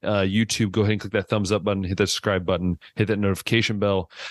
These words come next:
That lets us know that you're listening, watching, tuning in. Comment some below. This week, I want you to comment, what is your favorite Super Bowl food? What is your favorite go-to Super Bowl food?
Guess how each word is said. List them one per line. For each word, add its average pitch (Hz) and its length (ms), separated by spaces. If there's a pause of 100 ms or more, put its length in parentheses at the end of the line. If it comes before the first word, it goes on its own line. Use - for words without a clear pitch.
(160)
That 98 80
lets 95 220
us - 40
know 98 140
that 95 80
you're 90 160
listening, 107 720
watching, 104 500
tuning 107 340
in. 98 240 (380)
Comment 131 400
some 120 180
below. 107 460 (460)
This 143 260
week, 151 300
I 127 60
want 139 180
you 135 40
to 127 140
comment, 123 380
what 117 180
is 135 120
your 113 120
favorite 123 600 (340)
Super - 440
Bowl 85 380 (400)
food? - 500 (200)
What 113 140
is 104 100
your 104 100
favorite 131 480
go-to 113 420
Super 101 260
Bowl 98 180
food? 101 400